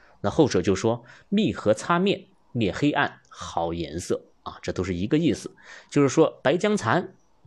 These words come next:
在中国古代啊，它就是有很强的美白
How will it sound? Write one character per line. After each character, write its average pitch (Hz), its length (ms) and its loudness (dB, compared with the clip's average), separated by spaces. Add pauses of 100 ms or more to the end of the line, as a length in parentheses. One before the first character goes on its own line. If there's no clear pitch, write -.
在 98 200 2 (300)
中 143 160 0
国 117 100 2
古 127 160 -4
代 - 300 -4 (300)
啊， 82 240 -10
它 90 160 -2
就 - 260 -4
是 - 320 -8 (640)
有 95 340 0
很 82 300 -6
强 104 400 -2
的 92 240 0 (240)
美 82 240 -4
白 78 340 -4